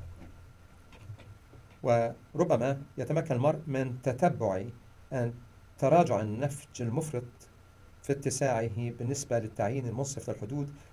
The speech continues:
من قضية يان ماين بين الدنمارك والنرويج، حيث أن المحكمة الدولية أشارت إلى أنه حيث أن تعيين الحدود بين الدول الساحلية المتقابلة هي المسألة،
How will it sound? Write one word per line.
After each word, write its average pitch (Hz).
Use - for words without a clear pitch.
من 170
قضية 123
يان 131
ماين 110
بين 117
الدنمارك 113
والنرويج، 120
حيث 135
أن 127
المحكمة 135
الدولية 127
أشارت 127
إلى 117
أنه 131
حيث 143
أن 131
تعيين 123
الحدود 120
بين 127
الدول 123
الساحلية 127
المتقابلة 110
هي 135
المسألة، 139